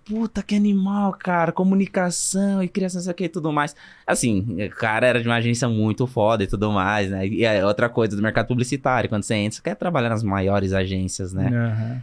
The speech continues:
Speaker 1: Aí você entende que tem muito mais pra,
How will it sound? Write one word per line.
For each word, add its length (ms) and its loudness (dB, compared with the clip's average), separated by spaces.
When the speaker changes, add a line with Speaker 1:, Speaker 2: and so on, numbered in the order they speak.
Speaker 1:
Aí 120 0
você 100 0
entende 420 0
que 140 0
tem 680 0
muito 1300 2
mais 300 2
pra, 160 0